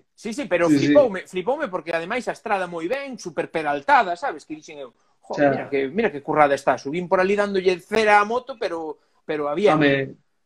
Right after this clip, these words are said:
Speaker 1: Pero, pero, pero claro, disto que notas cando chegas arriba que se achica, sabes, dous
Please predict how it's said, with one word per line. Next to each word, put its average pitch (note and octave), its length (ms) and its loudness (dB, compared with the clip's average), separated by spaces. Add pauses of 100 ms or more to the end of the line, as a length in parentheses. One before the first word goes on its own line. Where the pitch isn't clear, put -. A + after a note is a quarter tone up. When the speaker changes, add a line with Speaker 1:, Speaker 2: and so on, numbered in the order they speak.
(500)
Speaker 1:
Pero, E3+ 500 2
pero, D#3 680 -2
pero D3+ 160 -8
claro, F#3 260 0
disto G3 320 -4
que G3 100 -4
notas G3+ 380 -4
cando E3 220 -6
chegas G3+ 320 0
arriba G3+ 360 2
que E3+ 140 -8
se D#3 160 -10
achica, A3 480 -4
sabes, F#3 260 -2
dous D3 140 -8